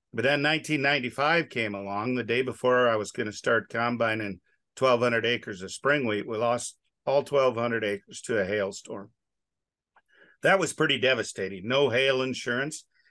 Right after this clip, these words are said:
My father-in-law had farmed here thirty-five years and had only had hail a couple of times, and it was minor at that. Well, that was pretty devastating, set us back, not able to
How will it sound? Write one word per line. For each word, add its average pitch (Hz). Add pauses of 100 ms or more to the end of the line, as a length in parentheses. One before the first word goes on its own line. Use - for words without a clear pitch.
(200)
My 104
father-in-law 127
had 104
farmed 117
here 110
thirty-five 110
years 110 (500)
and 117
had 123
only 143
had 127
hail 120
a 95
couple 117
of 92
times, 110
and 110
it 107
was 95
minor 110
at 92
that. 139 (520)
Well, 143
that 147
was 123 (640)
pretty 139
devastating, 104
set 104
us 101
back, 104
not 101
able 104
to 95